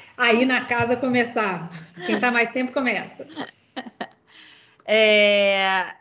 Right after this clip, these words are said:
Speaker 2: então, eu, eu conversei com bastante gente e a sensação que eu tenho, isso que a Ju falou,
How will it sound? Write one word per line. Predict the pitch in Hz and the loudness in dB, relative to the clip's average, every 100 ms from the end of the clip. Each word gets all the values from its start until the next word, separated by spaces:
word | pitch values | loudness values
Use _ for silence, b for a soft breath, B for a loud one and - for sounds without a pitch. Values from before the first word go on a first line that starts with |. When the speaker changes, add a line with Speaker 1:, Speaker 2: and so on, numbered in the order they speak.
| - | -12
Speaker 2:
então, | 311 214 190 185 - | -4 -2 -2 -4 -10
eu, | 220 254 277 | -2 0 0
eu | 247 240 | 0 -4
conversei | 240 240 240 | -4 -8 -6
com | 247 | -2
bastante | 240 240 294 269 - | 0 0 0 -2 -4
gente | 196 214 233 220 - | -4 -2 -2 -2 -4
e | 233 | -2
a | |
sensação | 226 254 240 226 - 247 | -2 -2 -4 -4 -2 -4
que | 240 | -4
eu | 208 | -6
tenho, | 226 220 | -6 -6
isso | 254 - | -6 -4
que | 262 | 0
a | 220 202 | 2 2
Ju | 190 220 | -2 -6
falou, | 208 - 175 214 220 185 - | -8 -8 -4 2 2 0 -8